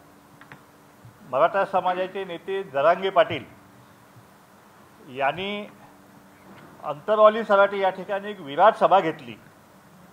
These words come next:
मराठा समाजाची. भर उन्हामध्ये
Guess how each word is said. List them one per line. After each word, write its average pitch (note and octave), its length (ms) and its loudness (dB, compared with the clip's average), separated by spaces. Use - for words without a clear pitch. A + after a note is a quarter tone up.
मराठा D#3+ 280 2
समाजाची. C#3 640 -8
भर D3+ 160 0
उन्हामध्ये F#3 640 2